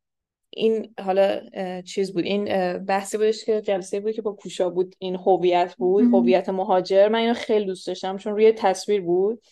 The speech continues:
Speaker 2: مهم.
Speaker 1: یه تصویر مجسمه هایی که قط-، قطعه‌های گم شده دارن و ما روش کشیدیم که این،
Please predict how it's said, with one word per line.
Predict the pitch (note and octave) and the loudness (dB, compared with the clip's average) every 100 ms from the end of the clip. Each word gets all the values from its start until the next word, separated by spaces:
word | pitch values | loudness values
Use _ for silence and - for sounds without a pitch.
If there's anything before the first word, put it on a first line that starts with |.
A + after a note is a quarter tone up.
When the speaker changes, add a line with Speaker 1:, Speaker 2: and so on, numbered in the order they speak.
| - | -6
Speaker 2:
مهم. | A#3+ - A#3+ | -6 0 2
Speaker 1:
یه | A#3+ | 2
تصویر | A#3 F#3+ - G3+ | 2 -4 -2 -2
مجسمه | G#3+ G3+ G3 G3 F#3 F3+ | 0 2 0 0 -8 -10
هایی | F#3 F#3+ | -10 -10
که | G3 G#3+ G#3+ G#3+ G#3+ | -4 0 2 2 2
قط-، | F#3 F#3 - - _ | -2 -2 -10 -20 _
قطعه‌های | F3 F#3+ F#3+ F#3 | -4 -2 -2 0
گم | G3 F#3+ | 0 0
شده | F3+ F3+ | -4 -4
دارن | E3+ E3+ F3 | -4 -4 -2
و | F3+ | 0
ما | F#3 | 0
روش | F#3+ G#3+ | -2 -4
کشیدیم | - - - G3 G3 | -4 -6 -2 -4 -4
که | G3 | -6
این، | F#3 | -6